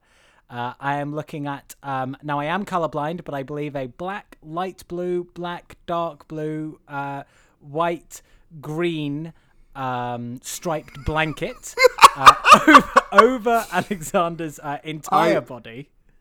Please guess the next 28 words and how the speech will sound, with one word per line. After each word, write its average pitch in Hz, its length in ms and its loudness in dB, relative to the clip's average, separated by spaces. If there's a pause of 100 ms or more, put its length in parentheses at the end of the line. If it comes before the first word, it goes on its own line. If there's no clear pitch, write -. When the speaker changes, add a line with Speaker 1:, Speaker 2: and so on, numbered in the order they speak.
(520)
Speaker 2:
I 170 140 0
always 202 240 2
forget 196 320 -2
how 147 280 0
colorblind 156 540 -4
you 139 120 -4
are. 180 240 -4 (380)
It's 170 140 -6
just 214 220 -6
Speaker 1:
Yeah. 135 80 -2
Speaker 2:
shades 175 240 0
of 151 100 -8
blue. 120 340 -8 (120)
It's, 160 260 -4
Speaker 1:
It's 165 240 -2
Speaker 2:
it, - 60 0
Speaker 1:
just 320 300 6
Speaker 2:
it, - 60 -6
Speaker 1:
shades 254 260 4
Speaker 2:
it, - 20 -4
Speaker 1:
of 214 120 -4
Speaker 2:
it's 190 80 -8
Speaker 1:
blue. 220 100 -2
Speaker 2:
just 208 160 2
shades 180 220 0
of 175 60 0
Speaker 1:
Okay. 165 80 -6
Speaker 2:
blue. 139 200 -6